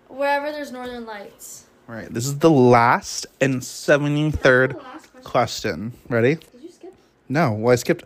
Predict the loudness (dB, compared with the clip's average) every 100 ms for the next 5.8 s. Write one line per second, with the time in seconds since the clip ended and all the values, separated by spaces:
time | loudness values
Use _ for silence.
0 | -20 -20 0 0 0 -2 2 2 2 0
1 | 2 0 2 2 2 0 0 0 2 2
2 | 0 2 0 0 -2 -4 -6 -14 -16 _
3 | _ _ _ _ -20 -20 -20 -14 -12 -6
4 | -8 -4 -8 -8 -10 -8 -8 -10 -12 -12
5 | -12 -6 2 4 6 2 0